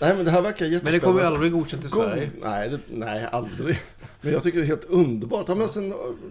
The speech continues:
Speaker 1: liten påse alkohol.
Speaker 2: Ja.
Speaker 1: Ja, när man är ute och reser.
Speaker 2: Ja, det får vi
Speaker 1: Man behöver en drink. Strålande, eller
Speaker 2: Det
Speaker 1: hur?
Speaker 2: måste vi försöka få hit och prova i programmet då ju.
Speaker 1: Ja, det, man kanske kan beställa på postorder, det är ingen som vet vad det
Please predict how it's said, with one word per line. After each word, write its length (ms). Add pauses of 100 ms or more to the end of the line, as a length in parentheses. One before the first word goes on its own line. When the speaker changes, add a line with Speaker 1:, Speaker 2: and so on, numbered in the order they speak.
(100)
Speaker 1:
liten 320
påse 440 (500)
alkohol. 600 (640)
Speaker 2:
Ja. 220
Speaker 1:
Ja, 220
när 100
man 120
är 40
ute 140
och 80
reser. 500 (240)
Speaker 2:
Ja, 180 (160)
det 200
får 140
vi 260 (600)
Speaker 1:
Man 140
behöver 360
en 120
drink. 460 (1600)
Strålande, 600
eller 120
Speaker 2:
Det 60
Speaker 1:
hur? 100
Speaker 2:
måste 260
vi 160
försöka 320
få 100
hit 260
och 160
prova 240
i 20
programmet 400
då 140
ju. 80 (1160)
Speaker 1:
Ja, 200
det, 200
man 100
kanske 240
kan 160
beställa 320
på 120
postorder, 540
det 100
är 20
ingen 120
som 120
vet 180
vad 80
det 60